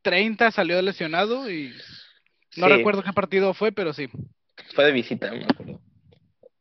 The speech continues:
Speaker 2: Este... Sí.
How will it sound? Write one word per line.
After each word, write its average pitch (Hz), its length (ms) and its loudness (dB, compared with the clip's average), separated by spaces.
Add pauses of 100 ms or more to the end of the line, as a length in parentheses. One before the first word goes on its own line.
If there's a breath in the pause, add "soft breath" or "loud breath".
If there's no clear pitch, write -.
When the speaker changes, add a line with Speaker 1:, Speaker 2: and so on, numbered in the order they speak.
Speaker 2:
Este... 123 1600 4 (920 loud breath)
Sí. 196 360 2